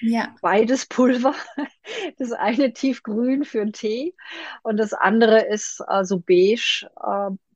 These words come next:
Speaker 2: beige bis rötlich. Ähm, die, die Maca-Knolle wächst in den Anden in, äh, Südamerika,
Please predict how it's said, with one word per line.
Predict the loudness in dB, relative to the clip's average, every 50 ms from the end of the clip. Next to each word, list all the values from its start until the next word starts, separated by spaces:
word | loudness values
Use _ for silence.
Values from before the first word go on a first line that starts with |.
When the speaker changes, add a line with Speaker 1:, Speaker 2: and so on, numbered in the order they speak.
| _ _ -12
Speaker 2:
beige | -12 -8 -4 -2 0 0 0 0 -2 -4 -6
bis | -6 -6 -6 -4 0
rötlich. | 2 6 6 6 6 6 4 4 4 4 2 -2 -6 -4 0 2
Ähm, | 2 2 2 0 0
die, | 0 0 0 -2 -2
die | -2 -2
Maca-Knolle | 0 -2 -2 0 0 -2 -2 -2 0 0 2 2 2 0
wächst | -2 -4 -8 -10 -10 -8
in | -6 -4
den | -4 -4 -6 -6 _
Anden | -2 0 2 2 0 0 0 -2 -2 -2 -4 -6 -10 _ _ -18 -10
in, | -8 -6 -4 -4 -4 -4 -4
äh, | -4 -4 -6 -6
Südamerika, | -4 -4 -2 -2 -2 -4 -4 -2 -2 0 0 0 -2 0 2 2 2 2